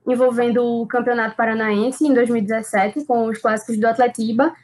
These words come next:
na quinta rodada e nas duas partidas da final.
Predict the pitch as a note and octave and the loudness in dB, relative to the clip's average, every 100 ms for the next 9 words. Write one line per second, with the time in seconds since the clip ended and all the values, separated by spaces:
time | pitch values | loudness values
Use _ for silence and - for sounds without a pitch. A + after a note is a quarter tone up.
0 | _ A3+ A3 C#4+ D4+ D4 B3 A#3 B3 D4+ | _ -4 0 2 4 4 4 4 4 2
1 | - B3+ B3 A#3+ C4+ D4+ D4 A#3 A#3+ A#3 | 0 0 2 2 0 2 -2 0 0 0
2 | A3+ B3+ A3 G3 A#3 | -4 -2 0 0 0